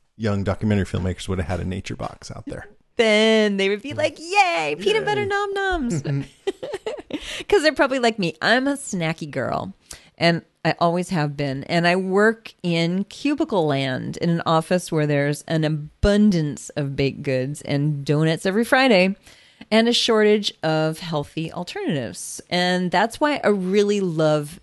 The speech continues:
Speaker 2: Nature Box. If you're like me and you're trying to resist Donut Fridays, Nature Box
Speaker 1: <laughs>
Speaker 2: has a snack for you. So Nature Box makes over one hundred ridiculously delicious snacks that are made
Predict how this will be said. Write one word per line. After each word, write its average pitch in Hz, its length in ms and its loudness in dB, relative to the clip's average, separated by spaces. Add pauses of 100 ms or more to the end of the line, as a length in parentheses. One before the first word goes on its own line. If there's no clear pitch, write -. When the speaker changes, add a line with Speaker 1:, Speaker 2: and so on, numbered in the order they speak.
Speaker 2:
Nature 147 300 -4
Box. - 460 -6
If 175 140 -4
you're 262 100 0
like 277 180 2
me 240 300 2
and 180 240 -2
you're 196 100 0
trying 202 340 -2
to 196 60 0
resist 180 480 -4
Donut 185 300 0
Fridays, 156 580 4
Nature 190 380 0
Box 151 480 0
Speaker 1:
<laughs> - 0 -
Speaker 2:
has 135 200 -4
a 160 40 -10
snack 139 380 -6
for - 120 -6
you. 247 260 2 (440)
So 226 220 2
Nature 254 280 2
Box 302 260 0
makes 247 280 -2
over 202 480 2
one 202 280 -2
hundred 214 640 0
ridiculously 233 920 -2
delicious 196 400 -2
snacks 151 320 -4
that 160 100 -4
are 151 100 0
made 160 300 0